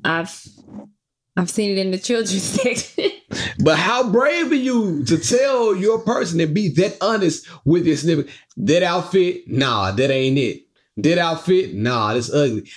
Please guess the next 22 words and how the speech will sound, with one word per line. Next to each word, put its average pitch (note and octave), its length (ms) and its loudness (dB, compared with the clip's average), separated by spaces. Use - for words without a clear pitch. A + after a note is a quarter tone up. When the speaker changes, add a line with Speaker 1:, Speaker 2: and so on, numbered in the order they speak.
Speaker 2:
How D3+ 420 -2
brave E3+ 680 0
are C3+ 220 0
you? G#2+ 260 -4
Would F3 500 0
you G3+ 180 2
do E3 360 2
it? B2+ 60 -4
Would F#3+ 260 -2
you G#3+ 120 2
stand G#3+ 300 0
on G3+ 80 0
the F#3 80 0
front A3 420 -2
line F3 460 2
and C3 280 2
give F3+ 300 2
her E3+ 400 2
or D#3+ 200 2
him D3 420 0
that C#3 380 0
constructive C3+ 520 -2